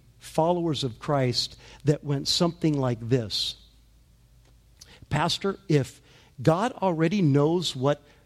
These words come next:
we're gonna pray before we even ask him, and if the prayers that we pray are actually initiated by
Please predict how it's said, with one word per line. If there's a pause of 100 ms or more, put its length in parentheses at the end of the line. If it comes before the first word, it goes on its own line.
(160)
we're
gonna
pray
before
we
even
ask
him, (1600)
and (1200)
if
the
prayers
that
we
pray (1800)
are
actually (280)
initiated (260)
by